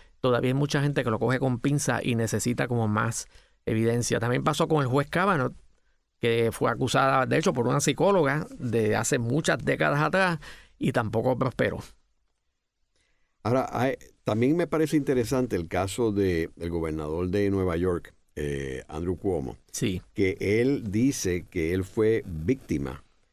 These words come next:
Speaker 2: de toda esta cuestión del cancel culture, este, y que, y que él ahora está evaluando volver a
Speaker 1: Volver.
Speaker 2: postularse, eh, porque esto fue algo que tramaron contra él.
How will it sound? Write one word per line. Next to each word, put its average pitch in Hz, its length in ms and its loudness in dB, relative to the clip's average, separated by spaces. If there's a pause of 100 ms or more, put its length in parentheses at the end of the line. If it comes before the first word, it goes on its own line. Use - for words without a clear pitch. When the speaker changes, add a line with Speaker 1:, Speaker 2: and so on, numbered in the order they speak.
(180)
Speaker 2:
de 82 580 -2 (100)
toda 101 200 0
esta 104 140 -2
cuestión 101 500 0
del 90 380 0
cancel 98 400 -2
culture, 92 520 -4 (520)
este, 87 580 -2
y 113 160 0
que, 101 520 0 (220)
y 104 140 -4
que 101 300 0
él 120 80 2
ahora 131 600 0 (120)
está 107 480 -4
evaluando 117 760 0
volver 101 560 2
a 175 40 -4
Speaker 1:
Volver. 127 180 -2
Speaker 2:
postularse, 123 580 0 (540)
eh, 95 160 0
porque 95 300 -2
esto 110 180 0
fue 123 500 2 (140)
algo 104 280 -2
que 110 140 -2
tramaron 98 720 -2 (100)
contra 92 380 -6
él. 147 100 -2